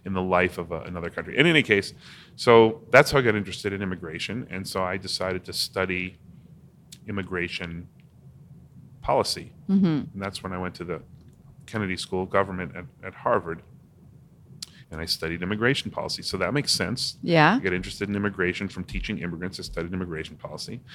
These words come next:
Speaker 1: Then I worked for the city of New York, running an immigration services center, which also makes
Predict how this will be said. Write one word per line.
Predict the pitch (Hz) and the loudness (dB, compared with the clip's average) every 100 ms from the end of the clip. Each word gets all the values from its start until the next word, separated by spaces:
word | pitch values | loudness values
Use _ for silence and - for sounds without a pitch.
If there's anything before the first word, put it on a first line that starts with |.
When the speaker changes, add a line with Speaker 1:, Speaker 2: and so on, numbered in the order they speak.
| - - - | -16 -16 -2
Speaker 1:
Then | 98 | 4
I | 98 | 4
worked | 92 90 90 | 6 4 2
for | - 90 | -6 -6
the | 85 | -6
city | - - 95 101 | -6 -6 -2 -2
of | 110 | 0
New | 104 | 0
York, | 90 87 104 - - - - - - | 4 2 2 -6 -20 -20 -20 -20 -12
running | 92 90 90 92 | 0 2 2 -2
an | 101 | -4
immigration | - 101 92 87 - 92 | -2 -2 0 -2 -2 -6
services | - 87 82 - - | -4 -4 -4 -6 -6
center, | - 82 78 107 135 - - | -6 -8 -6 -8 -8 -20 -12
which | 95 - | -10 -6
also | 90 - | -4 -4
makes | 92 85 | -6 -4